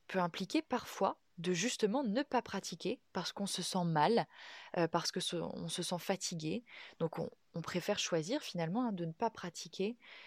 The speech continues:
euh, dans un espèce d'objectif de, de, de performance finalement, qui n'aurait pas de sens. Donc, euh, autant de manières de, de cultiver la bienveillance et surtout la non-violence sur le tapis, euh, comme un entraînement, je dirais, pour, euh,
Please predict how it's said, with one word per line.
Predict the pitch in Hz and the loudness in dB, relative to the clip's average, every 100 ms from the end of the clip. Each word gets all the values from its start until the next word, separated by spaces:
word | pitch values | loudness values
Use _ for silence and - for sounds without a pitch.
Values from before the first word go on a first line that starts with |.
| - - | -6 2
euh, | 165 156 156 | 4 4 0
dans | 156 156 156 160 | -2 0 -2 -2
un | 156 | -2
espèce | 160 - 180 | -2 -2 -4
d'objectif | 160 156 160 165 - 202 175 | -2 0 2 2 0 -4 -4
de, | 156 143 143 _ - | -6 -8 -12 _ -12
de, | 165 156 | -6 -4
de | 147 156 | -2 2
performance | 180 170 - 175 165 151 151 - | 2 2 0 0 2 -2 -2 -4
finalement, | - 160 147 147 | -2 -2 -2 -4
qui | - 180 | -2 2
n'aurait | 170 165 | 2 2
pas | 160 | 0
de | |
sens. | - 139 135 - - _ _ _ _ _ _ - - _ _ _ - _ _ _ - | -2 -4 -2 -2 -4 _ _ _ _ _ _ -20 -20 _ _ _ -20 _ _ _ -2
Donc, | 190 - | -2 -2
euh, | 175 - | -6 0
autant | - 147 294 | 2 6 6
de | 294 | 6
manières | 240 190 220 | 6 4 2
de, | 202 165 185 | 2 0 0
de | 175 | -2
cultiver | - 196 - 202 214 | -2 -4 0 6 8
la | 185 | 6
bienveillance | 165 180 180 170 180 220 185 | 4 2 4 2 0 -2 -2
et | |
surtout | - 185 - - | 0 -2 -4 0
la | 190 | 2
non-violence | 170 190 180 196 185 208 | 2 0 2 2 2 0
sur | - 175 | -2 -2
le | 165 | 0
tapis, | 160 156 - 214 247 - - - - - - | 0 -2 -2 -4 -4 -10 -20 -20 -20 -8 -4
euh, | - - | -4 4
comme | 262 240 | 6 8
un | 226 | 6
entraînement, | 226 - 226 202 180 185 | 4 2 0 2 2 0
je | 190 | 0
dirais, | 170 160 185 | 2 2 2
pour, | - 170 | 0 -4
euh, | 151 | -2